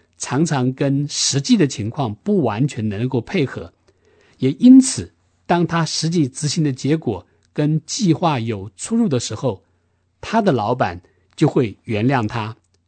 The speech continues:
而会以他平常是不是认真工作来决定他是不是应该得到奖励。这里面如果把我们儒家的，前面我提过修齐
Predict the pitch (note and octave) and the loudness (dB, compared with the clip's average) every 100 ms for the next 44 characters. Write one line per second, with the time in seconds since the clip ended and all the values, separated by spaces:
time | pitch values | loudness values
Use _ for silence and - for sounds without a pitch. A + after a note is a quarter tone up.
0 | _ _ _ _ D#3 D#3+ G#3+ C3+ A2 C3+ | _ _ _ _ -2 4 4 2 -2 -4
1 | C#3 - A#2 C#3+ G#3+ C3+ A#2 C3 _ _ | -4 -4 0 2 2 0 -4 -6 _ _
2 | - D4+ F#3 F#3 C#3 D#3+ B2+ C3+ C3 F3 | -6 -4 -2 -2 0 2 2 2 2 2
3 | F3 D#3 D#3+ G#2 _ _ _ - A#2 A#2+ | 2 2 -2 -2 _ _ _ -6 -2 0
4 | C#3+ - C#3+ A#2+ G2 - C3+ C3 - F3 | 0 2 4 2 0 -6 -4 -2 -2 -2
5 | - A#2+ B2+ B2 A#2 G#2+ A2+ G#2+ - D#2 | -2 -2 -2 -2 -4 -6 -6 -6 -8 -10
6 | F#2 G#2 - _ _ _ _ _ _ _ | -10 -12 -12 _ _ _ _ _ _ _
7 | - D#4 C4 D3+ B2+ E3+ C#3 C3 G2+ F2+ | -4 0 2 2 2 2 0 0 -2 -4
8 | _ _ _ - B2+ C#3 C#3+ D#3+ G#2+ C3+ | _ _ _ 0 2 2 2 0 0 0
9 | D#3+ E3+ E3 C#3 G#2+ - - E3 C3 - | 2 2 2 0 -6 -6 0 2 2 -2
10 | A#2 D3 A2+ - - G#3 G3+ G#3 - A2 | -2 0 0 -4 0 4 4 2 -2 -4
11 | A#2 | -4